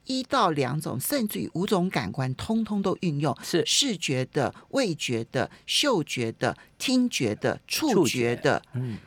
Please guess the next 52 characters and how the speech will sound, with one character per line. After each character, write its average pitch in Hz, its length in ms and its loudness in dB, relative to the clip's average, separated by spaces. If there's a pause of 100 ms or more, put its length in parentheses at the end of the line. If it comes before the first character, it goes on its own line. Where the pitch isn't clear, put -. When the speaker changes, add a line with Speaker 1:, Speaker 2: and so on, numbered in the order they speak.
(180)
Speaker 1:
那 294 100 2
么 269 180 4 (240)
你 190 260 4
运 294 200 2
用 262 180 4
了 180 80 2
所 214 180 0
有 214 60 2
的 156 100 0
感 120 280 -4
官 165 260 0
之 170 220 -2
后， - 420 2 (580)
所 139 280 2
达 147 240 0
到 208 240 2
的 127 160 -2
体 - 420 -8
验 180 240 2 (280)
能 135 180 2
够 185 120 2
得 131 220 2
到 160 240 2
一 175 100 -2
种 110 380 -4
愉 117 320 -2
悦， 185 300 6 (580)
那 208 140 6
就 156 160 4
是 - 120 4
美 110 220 0
学。 - 340 -6 (140)
Speaker 2:
是， - 340 4 (440)
是， - 240 -6 (160)
就 214 120 6
这 208 120 8
么 170 160 8
直 104 200 -4
接。 110 300 0 (220)
Speaker 1:
对， 302 120 4
就 311 120 4
是 311 180 -2
你 226 220 8
能 185 260 6
够 294 240 6
因 269 180 2
此 160 220 0
产 147 300 0
生 180 300 2
愉 123 180 0
悦。 160 160 6
Speaker 2:
嗯。 - 180 -6